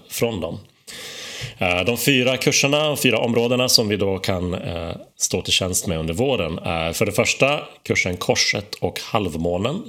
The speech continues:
Den leds av vår kollega Ray Baker och, eh, en eller flera gästföreläsare. Den handlar då om islam och kristen tro, kommer ta upp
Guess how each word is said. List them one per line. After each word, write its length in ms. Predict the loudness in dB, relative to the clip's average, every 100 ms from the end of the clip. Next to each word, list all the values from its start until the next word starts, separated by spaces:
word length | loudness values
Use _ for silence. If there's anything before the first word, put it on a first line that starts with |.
| -16 _ -6
Den 260 | -2 0
leds 280 | -2 0 0
av 360 | 0 -2 -4 -6 -10
vår 220 | -6 -4
kollega 460 | -4 -4 -4 -4 -4
Ray 300 | -2 -2 -2
Baker 460 | -4 -4 -4 -4 -6 -8
och, 360 | -6 -6 -8 -12 -12 -10
eh, 240 | -8 -8 -10 -14 _ -10
en 220 | -4 -2 -2
eller 100 | -4
flera 280 | -2 -2
gästföreläsare. 840 | -2 -2 -2 -2 -2 -2 0 0 -2 -8 -20 -20 _ -16 -16 -16 -14 0
Den 100 | 2
handlar 220 | 2 2
då 100 | 2
om 120 | 2
islam 440 | 2 4 4 2 0
och 80 |
kristen 380 | 0 0 2 2
tro, 300 | 2 2 0
kommer 260 | -2 0 0
ta 180 | -2 -8
upp 220 | -8